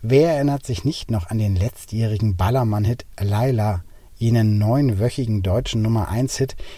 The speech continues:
der mit seiner Puffmutter-Metaphorik die junge Union in Wallung brachte und auf einigen Volksfesten sogar verboten wurde? Die Laila-Erfinder D J Robin und Schürze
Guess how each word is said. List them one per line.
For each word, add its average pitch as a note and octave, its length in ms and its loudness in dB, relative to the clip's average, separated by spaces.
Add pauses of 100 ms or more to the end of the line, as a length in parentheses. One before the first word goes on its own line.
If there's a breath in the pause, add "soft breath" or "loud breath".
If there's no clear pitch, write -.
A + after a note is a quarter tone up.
(140)
der A2 140 2
mit G#2+ 160 0
seiner G2 280 0
Puffmutter-Metaphorik G#2 1400 -2 (300 loud breath)
die A2 140 2
junge A2 280 2
Union G2+ 460 2
in C3+ 160 2
Wallung B2+ 320 2
brachte B2+ 420 -2 (320 loud breath)
und A2+ 160 0
auf G2 200 -2
einigen B2 460 -2
Volksfesten F#2 680 -2
sogar G#2+ 260 0
verboten G2 560 -2
wurde? G2 340 0 (760 loud breath)
Die A#2 100 2
Laila-Erfinder A2+ 960 0
D G#2+ 160 0
J G#2+ 320 0
Robin A2+ 320 4
und F2 160 0
Schürze C3+ 560 -2